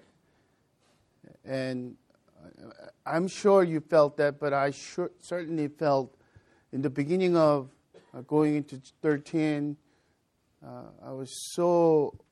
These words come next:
excited to go into this chapter as if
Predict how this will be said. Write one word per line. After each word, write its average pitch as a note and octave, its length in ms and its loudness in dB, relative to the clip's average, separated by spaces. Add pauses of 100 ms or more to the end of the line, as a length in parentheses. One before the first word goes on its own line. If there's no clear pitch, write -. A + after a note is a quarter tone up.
(260)
excited D3+ 680 0 (1500)
to D#3 100 -14
go E3 300 4
into F3 340 0
this D3 380 -4 (180)
chapter D3+ 560 0
as C3+ 240 -4
if D3 180 2